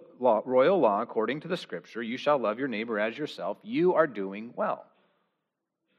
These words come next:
James is saying, "Okay, hypothetically,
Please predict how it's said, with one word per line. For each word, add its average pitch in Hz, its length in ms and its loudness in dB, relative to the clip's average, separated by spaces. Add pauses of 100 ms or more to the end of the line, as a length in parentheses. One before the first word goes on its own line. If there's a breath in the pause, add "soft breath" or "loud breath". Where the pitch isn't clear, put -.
(420)
James 185 240 2
is 170 120 -8
saying, 170 220 4
"Okay, 165 340 2 (720)
hypothetically, 95 880 0